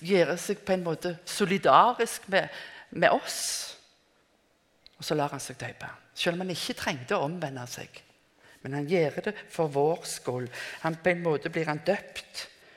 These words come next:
for at han skal dø for oss. Han som ikke visste av synd, han ble gjort til synd for oss, for at vi skal kunne stå rettferdige for Gud i han. Lina Sandell har skrevet en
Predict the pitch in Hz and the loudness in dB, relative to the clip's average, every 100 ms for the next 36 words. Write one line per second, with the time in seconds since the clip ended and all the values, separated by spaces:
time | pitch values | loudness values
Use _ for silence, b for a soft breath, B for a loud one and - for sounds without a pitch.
0 | B B B B B B B B _ - | B B B B B B B B _ -10
1 | - 156 - 82 - - _ _ - 143 | -2 -2 -4 -18 -18 -20 _ _ -6 -4
2 | - 143 135 131 - - 113 - - - | -4 -6 -6 -8 -10 -10 -10 -8 -10 -12
3 | - _ _ _ _ _ _ _ _ - | -20 _ _ _ _ _ _ _ _ -12
4 | - 185 175 190 185 180 185 190 - 254 | 0 0 0 -2 0 2 2 2 2 2
5 | 285 B 139 143 151 160 - - 170 160 | 0 B -2 0 0 0 -4 -8 -4 -2
6 | 165 165 160 - - 302 - - - B | -2 -4 -6 -2 0 0 0 0 -4 B
7 | B - 160 160 - 131 147 220 - 135 | B 0 2 2 0 2 2 0 -2 -4
8 | - 127 110 107 - 110 135 B B 120 | -4 -8 -6 -6 -4 -2 -2 B B -8
9 | 120 - 123 127 160 135 - - B B | -6 0 2 2 -4 -6 -6 -10 B B
10 | - 135 127 113 127 123 - 110 110 117 | -6 -6 -4 -6 -6 -8 -10 -6 -6 -8
11 | - - B B B B B B - 156 | -10 -18 B B B B B B 0 4
12 | 160 170 185 170 190 175 - - 110 147 | 4 4 4 4 4 2 -4 -4 -2 -2